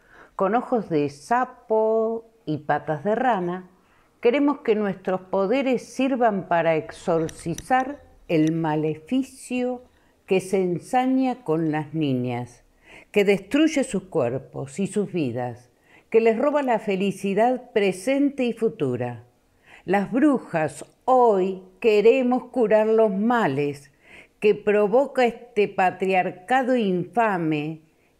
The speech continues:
en contubernio con el capitalismo salvaje que convierte en mercancía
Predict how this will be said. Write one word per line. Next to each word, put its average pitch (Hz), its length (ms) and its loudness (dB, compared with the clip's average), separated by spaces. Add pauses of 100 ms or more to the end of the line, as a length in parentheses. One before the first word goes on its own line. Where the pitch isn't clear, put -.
(140)
en 135 200 -4
contubernio 139 1300 -2 (500)
con 160 180 2
el 156 220 0
capitalismo 170 960 -2
salvaje 214 1300 -4
que 208 240 0
convierte 196 1200 0 (400)
en 160 340 2
mercancía 220 1300 0